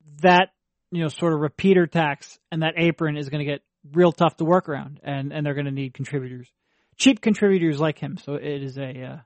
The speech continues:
it's great that he is looking like a contributor this early in his career. And we spent all summer saying if, if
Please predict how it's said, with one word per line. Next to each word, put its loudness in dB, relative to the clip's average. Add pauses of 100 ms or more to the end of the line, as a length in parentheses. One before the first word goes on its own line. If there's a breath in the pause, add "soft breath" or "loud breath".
(540)
it's -6
great 4
that -4
he 2
is 0
looking -4
like -8
a -20
contributor -12 (540)
this 4
early 4
in -2
his -6
career. -14 (1040)
And -6
we 0
spent -6
all -2
summer -4
saying 0
if, -2
if 0